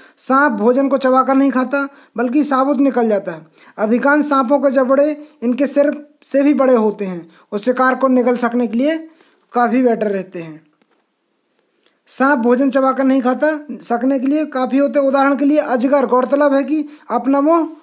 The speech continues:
डेढ़ सौ सेंटीमीटर तक खोल सकते हैं। अजगर क्या होता है, अपना मुंह डेढ़ सौ से मिली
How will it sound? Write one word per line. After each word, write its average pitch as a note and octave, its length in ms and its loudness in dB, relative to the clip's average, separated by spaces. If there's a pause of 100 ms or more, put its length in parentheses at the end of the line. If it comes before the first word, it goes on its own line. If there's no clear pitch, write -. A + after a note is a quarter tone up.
(140)
डेढ़ B3+ 200 4
सौ C#4 160 0
सेंटीमीटर C4+ 520 0
तक E4+ 320 -2 (140)
खोल B3+ 220 4
सकते G#3+ 340 -6
हैं। E3 280 -12
अजगर A#3 380 -2
क्या C#4+ 140 0
होता B3+ 320 0
है, D4+ 180 -2 (360)
अपना B3+ 340 0
मुंह D4+ 300 0
डेढ़ B3+ 260 2
सौ D4+ 200 0
से B3 200 -12 (320)
मिली B3+ 200 -2